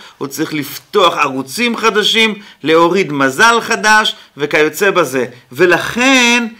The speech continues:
יש לו את התנועה הזאת של העזות, העזות של הקדושה ל-, ל-, לרוץ קדימה. וזה בעצם תנועת ההשפעה. תנועת ההשפעה הזאת יוצרת אצל העם היהודי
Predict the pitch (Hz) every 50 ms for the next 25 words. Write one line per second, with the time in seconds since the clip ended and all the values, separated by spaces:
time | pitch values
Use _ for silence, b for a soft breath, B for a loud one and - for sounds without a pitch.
0 | B B B - - 160 196 220 196 - - 190 180 170 170 170 160 151 - -
1 | 156 151 156 160 175 185 175 160 147 131 147 175 185 185 - 151 147 147 143 143
2 | B B B B - - 151 143 147 147 139 131 127 127 127 123 123 117 120 143
3 | 180 165 139 - - - B B B B B B - - 117 117 117 117 117 139
4 | 170 190 180 - - - b b b b _ - - 135 117 120 - - - 135
5 | 123 117 - - 175 175 165 156 135 117 B B B B - 117 131 131 127 120
6 | - - - _ 135 135 135 120 - - 127 123 120 131 175 196 196 - - -
7 | 156 139 123 139 135 120 113 107 92 b b b b b _ 160 180 220 202 151
8 | 170 196 220 208 185 214 196 180 202 208 208 - 202 214 208 190 196 - 190 185
9 | 180 170 190 202 196 202 202 196 196 190 - - - 202 180 151 202 220 208 156
10 | 123 B B B B B _ - 151 151 165 190 214 214 214 214 190 175 170 -
11 | - - 185 170 143 202 208 190 170 143 147 190 233 220 208 208 B B B B
12 | B B - 127 143 151 139 143 - - - 190 190 214 220 202 175 160 160 175
13 | - - - 127 - - 135 131 135 135 131 - 185 233 247 233 220 185 156 147
14 | 143 139 135 131 123 120 127 123 120 127 139